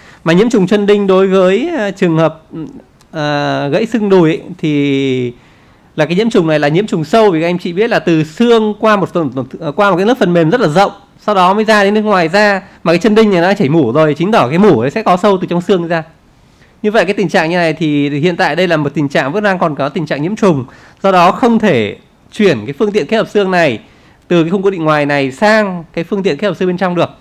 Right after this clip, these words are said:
Đấy là một điều được đầu tiên giải quyết câu hỏi của các anh chị hỏi. Vậy thì trong trường hợp này thì nên làm như thế nào? Thì việc đầu tiên ấy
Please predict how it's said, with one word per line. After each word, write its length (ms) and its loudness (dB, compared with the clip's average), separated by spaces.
Đấy 160 -4
là 440 0
một 160 -8
điều 140 0
được 160 -2
đầu 120 -4
tiên 300 0
giải 100 -2
quyết 240 0
câu 100 0
hỏi 200 2
của 120 -14
các 80 -6
anh 60 -6
chị 160 -6
hỏi. 240 -2
Vậy 220 0
thì 120 -2
trong 180 -2
trường 120 -2
hợp 100 0
này 220 2
thì 120 -4
nên 160 -2
làm 180 0
như 60 -6
thế 100 -4
nào? 320 -2
Thì 80 -2
việc 160 -2
đầu 120 0
tiên 240 2
ấy 140 -2